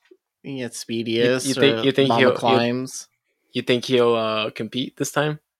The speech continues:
Speaker 1: I know he's gonna be there. I don't know if he's
Speaker 2: Maybe.
Speaker 1: competing or if he's, uh,
Speaker 2: I feel like he is. I feel, I have this
Speaker 1: shoutcasting.
Speaker 2: gut feeling that he is.
Speaker 1: I would, I would have a feeling,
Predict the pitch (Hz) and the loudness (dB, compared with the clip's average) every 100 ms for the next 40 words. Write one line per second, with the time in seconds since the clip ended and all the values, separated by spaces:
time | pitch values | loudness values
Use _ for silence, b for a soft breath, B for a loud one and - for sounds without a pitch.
0 | _ _ 147 143 139 147 123 135 101 107 | _ _ -2 0 -2 -2 -4 -6 -8 -10
1 | 143 165 107 131 165 _ _ _ _ _ | -10 -8 -8 -8 -12 _ _ _ _ _
2 | _ _ _ _ _ _ _ - 131 127 | _ _ _ _ _ _ _ -2 0 2
3 | 123 123 107 131 285 120 113 131 131 127 | 2 0 0 -2 -4 -6 -8 -4 -2 -2
4 | 120 113 110 - 113 107 95 - - - | -2 -4 -6 -6 -8 -6 -8 -8 -8 -6
5 | 107 92 90 85 - _ _ _ - - | -4 -4 -6 -6 -10 _ _ _ -20 -4
6 | 262 415 - - 202 95 92 - - - | 0 0 -2 -6 -6 -4 -6 -12 -10 -2
7 | 117 120 139 107 202 170 131 131 123 - | 2 2 2 0 0 -4 -2 0 -2 -4
8 | 117 107 107 110 - - - - - _ | -8 -8 -12 -14 -12 -12 -14 -18 -20 _
9 | _ 147 170 202 156 - 160 185 - 185 | _ -2 -2 -4 -8 0 2 2 -2 -4
10 | 156 - - - 139 143 147 147 143 143 | -4 -8 -14 -12 -6 -6 -6 -6 -6 -6